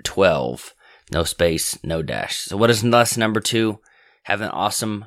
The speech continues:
partner by your side. If my wife Ashley wasn't an awesome wife and partner, I never would have been able to start my business. The months after I got fired were pretty tough,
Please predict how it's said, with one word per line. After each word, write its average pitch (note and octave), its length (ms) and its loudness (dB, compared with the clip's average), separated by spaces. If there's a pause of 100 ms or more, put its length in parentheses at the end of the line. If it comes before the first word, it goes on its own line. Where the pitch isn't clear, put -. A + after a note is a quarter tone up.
(180)
partner D#2+ 680 -6
by D#2+ 160 -4
your D#2+ 180 -10
side. C#2+ 460 -8 (640)
If A#2 160 -8
my D3 100 4
wife D3+ 220 4
Ashley A#2+ 320 0
wasn't A2 400 0
an G#2 100 -2
awesome G2 460 -2
wife F#2 240 -4
and F2 120 -10
partner, E2 380 -4
I C2 80 -8
never F2+ 300 -6
would F2+ 160 -6
have D#2 100 -12
been E2+ 80 -10
able D2+ 240 -10
to - 80 -12
start - 320 -4
my - 100 -12
business. - 600 -8
The F2+ 100 -10
months C#3 400 0
after G#2 380 -2
I F2 100 -6
got F#2 220 -4
fired C#3 360 -2
were A2+ 120 -8
pretty A2 240 -8
tough, - 420 -14